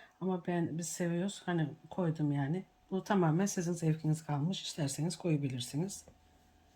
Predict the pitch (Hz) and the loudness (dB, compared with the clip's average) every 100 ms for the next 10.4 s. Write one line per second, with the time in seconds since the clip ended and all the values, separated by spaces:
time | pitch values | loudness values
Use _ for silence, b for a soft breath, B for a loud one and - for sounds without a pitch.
0 | - - - _ - - 160 147 139 123 | -20 -20 -20 _ -18 -14 -12 -10 -10 -10
1 | - 143 - 175 - - - _ - - | -10 -8 -6 -6 -10 -14 -20 _ 2 2
2 | - - 185 - 165 160 - 156 - 147 | 0 -8 -8 -6 -2 -2 -4 -10 -8 -6
3 | 139 135 - _ - 143 131 - 139 131 | -4 -6 -8 _ -12 -10 -10 -8 -6 -6
4 | 127 135 180 - - - - - 160 - | -6 -6 -8 -10 -16 -16 -14 -14 -16 -16
5 | - - - - - - - - - - | -18 -18 -20 -20 -20 -20 -20 -20 -20 -20
6 | - - B B B B - - - - | -20 -20 B B B B -20 -20 -20 -20
7 | - B B B B - 190 196 196 - | -20 B B B B -4 -2 0 -2 2
8 | 190 180 185 180 160 175 151 180 180 180 | 2 2 2 2 0 0 0 0 0 2
9 | 175 175 185 185 175 170 160 160 170 170 | 2 2 0 2 2 4 6 4 2 2
10 | 160 160 170 165 | 2 2 2 2